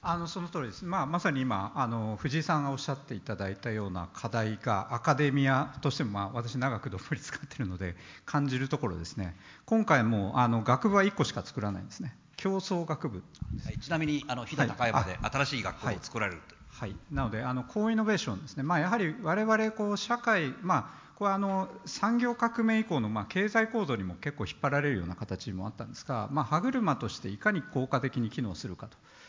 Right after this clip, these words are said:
Speaker 1: で、そういったこのセクショナリズムの中でも、やっぱり、こう、それぞれの、こう、分野が、あの、あまり連動せずにですね、学問でも、こう、あの、機能し、まあ、あの、それぞれ活動してきてしまったところがあるので、まあ、この局面ですね、特にこの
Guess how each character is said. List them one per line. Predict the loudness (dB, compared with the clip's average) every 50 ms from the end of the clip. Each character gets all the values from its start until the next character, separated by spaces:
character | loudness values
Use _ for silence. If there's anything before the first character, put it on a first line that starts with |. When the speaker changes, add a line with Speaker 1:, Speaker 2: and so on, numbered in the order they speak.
| -20 _ _
Speaker 1:
で、 | -2 -2 0
そ | 0 0
う |
い | 0
っ |
た | 0 0
こ | 2 2
の | 0
セ | 2 2 0
ク | -2 -2
シ | -2 0
ョ | 2 2
ナ | 4 4 4
リ | 4 2
ズ | 2 0
ム | 2 4 4
の | 4 4
中 | 4 4 4 4 2 2
で | 4 4
も、 | 2 2 2
や | 0
っ | 0
ぱ | 0 -2
り、 | -2 0
こ | -2 -2 -2 -2
う、 | -2
そ | -2 -2
れ | 0
ぞ | 0 0 0
れ | 0 0
の、 | -2
こ | -2 -4
う、 | -6
分 | -4 0 2 2 4
野 | 2 2
が、 | 0 -2 -4 -4 -8 -14 -14 -14 -14 -14 -10 -2
あ | 0 2
の、 | 4 6 6 6
あ |
ま | 6 6 6
り | 6 4
連 | 4 2 2 2
動 | 2 2 2
せ | 2 2 2
ず | 2 2
に | 0 0
で | -2 -4
す | -4 -4
ね、 | -4 -4 -4 -6 -8 -8
学 | -8 -6 -6 -4 -4
問 | -2 -2 -2 -2
で | -2 -2
も、 | -4 -4
こ | -6 -6 -6 -6 -6 -8 -8 -6
う、 | -6
あ | -6
の、 | -4 -4 -6 -8 -8 -10 -10
機 | -6 -6
能 | -4 -4 -4
し、 | -6 -8 -10 -16 -18 -6
ま | -2 0 0 0 0 -4 -10 -16 -18 -14 -8
あ、 | -6 -4
あ | -4
の、 | -4 -4 -4 -6 -8 -10 -18 -18 -18 -18 -20 -20 _ -12 -8
そ | -2 0 0
れ | 2
ぞ | 2
れ | 0 0
活 | 0 -2 -2 0
動 | 0 0
し | 0 0
て | -4 -6
き | -6 -8
て | -8 -6 -6 -6
し | -2 0
ま | 0 0
っ | 0 0
た | -2 -4
と | -4 -2
こ | -4 -2
ろ | -4 -2
が | -2 -2
あ | -2
る | -2 -4
の | -6 -6 -6
で、 | -6 -6 -6 -8 -12 -16 -20 -20 -16 _
ま | -6 -6
あ、 |
こ | -2 2 2
の | 4 6 4 4 2 0 -4 -6
局 | -2 -2 -2 0 2
面 | 2 4 4 4
で | 2 2
す | 0 -2
ね、 | 0
特 | 0 0 2 2
に | 2 2
こ | 2 0 0
の | 2 2 2 0 0 -2